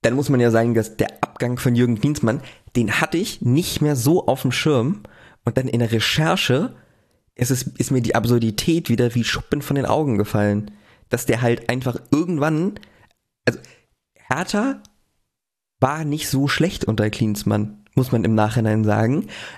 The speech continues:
Aber der ist halt nach der Transferphase neunzehn zwanzig, kommen wir gleich in Transfers noch zu, die ist sehr, sehr spannend. Mitte Februar bin ich auf die Idee gekommen, also ich mach jetzt einfach nicht mehr weiter.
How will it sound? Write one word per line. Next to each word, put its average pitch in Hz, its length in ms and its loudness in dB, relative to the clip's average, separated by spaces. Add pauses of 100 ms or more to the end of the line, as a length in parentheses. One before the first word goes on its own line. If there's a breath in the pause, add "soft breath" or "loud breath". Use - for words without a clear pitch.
Aber 110 160 -2
der 185 640 -2
ist - 140 -2
halt 127 140 0
nach 123 100 2
der 113 160 -2
Transferphase 113 760 0
neunzehn 120 340 0
zwanzig, - 540 -4
kommen 120 120 2
wir 110 80 2
gleich 104 340 0 (600)
in 113 80 0
Transfers 135 400 -2
noch 120 120 -2
zu, 147 340 -2
die 104 80 0
ist - 180 -4
sehr, 117 220 4
sehr 107 100 2
spannend. 117 400 -4 (800 soft breath)
Mitte 135 200 2
Februar 143 300 2
bin 120 80 2
ich 123 60 4
auf 123 100 0
die 117 80 2
Idee 127 220 4 (140)
gekommen, 113 420 0 (180)
also 110 120 2
ich 104 120 -4
mach 110 160 -2
jetzt - 180 -6
einfach 110 180 -2
nicht 117 120 0
mehr 135 120 0
weiter. 131 380 0